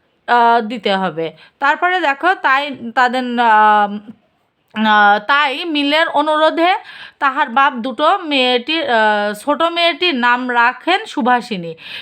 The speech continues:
এখন সকলে তাহাকে সংক্ষেপে শুভা বলে। তাহলে শুভার আর দুইটা বোনের নাম কি? সুকেশিনী ও সুহাসিনী। দন্তরমত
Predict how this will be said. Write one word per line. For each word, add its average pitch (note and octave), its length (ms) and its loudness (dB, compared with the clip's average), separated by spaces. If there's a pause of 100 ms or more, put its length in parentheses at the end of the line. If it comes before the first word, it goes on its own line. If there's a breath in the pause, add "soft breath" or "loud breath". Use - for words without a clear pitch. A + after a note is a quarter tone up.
এখন D4 360 -2
সকলে D#4+ 440 0
তাহাকে E4 400 -2
সংক্ষেপে C#4 540 0
শুভা A#3 380 0
বলে। F3 340 -6 (400 loud breath)
তাহলে C#4 360 0
শুভার D4 380 -2
আর C4 180 0
দুইটা B3+ 340 -6
বোনের B3+ 260 -4
নাম D4+ 260 -2
কি? G4+ 140 0 (160)
সুকেশিনী C#4+ 640 -2
ও A4+ 160 2
সুহাসিনী। A3+ 720 -2 (640 loud breath)
দন্তরমত E4 960 0